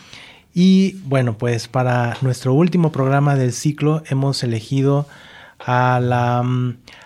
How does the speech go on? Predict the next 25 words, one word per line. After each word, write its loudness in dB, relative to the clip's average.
la 4
obra 4
más 0
actual 2
de 2
las 0
que -4
nosotros -6
hemos -2
abordado, 0
que -6
es -6
la 0
ganadora 0
del 0
dos -4
mil 2
veintiuno, 2
conocida 2
como 2
Mugre 6
Rosa, 2
o 4
para -2
muchos, 0